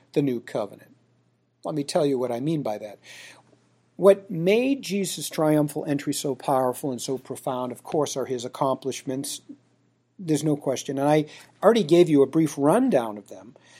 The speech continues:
But the writer tells us that they are also what activates or applies the new covenant benefits to us, the new covenant members. He,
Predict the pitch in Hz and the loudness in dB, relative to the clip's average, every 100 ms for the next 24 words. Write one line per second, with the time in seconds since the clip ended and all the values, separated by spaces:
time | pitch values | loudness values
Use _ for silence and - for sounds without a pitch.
0 | - _ - - 180 202 302 339 165 156 | -20 _ 2 6 8 10 12 12 12 10
1 | - 180 160 143 147 175 - 165 196 202 | 6 8 8 6 2 0 0 0 6 6
2 | 190 185 190 220 269 - 196 202 196 - | 8 6 6 6 4 4 6 6 4 -2
3 | 196 220 - 180 135 110 104 - - 160 | -4 -4 -2 -2 -2 -6 -8 -10 -4 -2
4 | 160 - - 208 202 156 135 - 135 196 | -4 -6 -4 -2 -2 -2 -2 -4 -4 -6
5 | 202 208 180 165 135 165 208 180 151 127 | -4 -4 -4 -6 -4 -4 -4 -6 -10 -10
6 | - - 151 175 208 - - - _ _ | -8 -8 -8 -8 -8 -8 -8 -10 _ _
7 | _ _ _ _ _ - 151 156 151 151 | _ _ _ _ _ -4 0 2 2 0
8 | 147 147 185 185 240 107 - - 170 160 | 2 -2 -2 -2 -2 -4 -10 -4 -2 -2